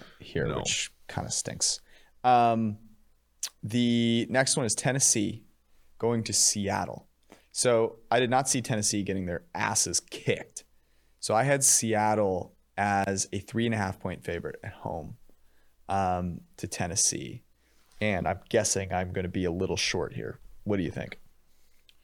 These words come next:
Speaker 2: So we have here the Titans at Seattle. Jeez. Um, Seattle never plays a normal game, blah, blah, blah.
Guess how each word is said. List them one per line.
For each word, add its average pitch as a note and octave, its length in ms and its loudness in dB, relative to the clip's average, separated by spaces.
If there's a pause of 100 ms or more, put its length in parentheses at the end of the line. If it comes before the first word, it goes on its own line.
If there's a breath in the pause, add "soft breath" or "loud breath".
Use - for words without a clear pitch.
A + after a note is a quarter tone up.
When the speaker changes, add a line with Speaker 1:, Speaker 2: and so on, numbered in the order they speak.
(320 soft breath)
Speaker 2:
So - 180 -4
we F#2+ 220 2
have F2+ 840 2
here E2 840 -4 (220)
the E2+ 120 -8
Titans F#2 1300 -4 (880)
at F#2 260 -4
Seattle. E2 720 -6
Jeez. D#2 400 -8 (240)
Um, G#2+ 640 2 (2500 loud breath)
Seattle G#2+ 460 2
never G#2 200 0
plays F#2+ 320 0
a F2+ 40 -2
normal E2+ 320 -2
game, B2 640 0
blah, F2 280 4
blah, D#2 300 -2
blah. A2+ 540 2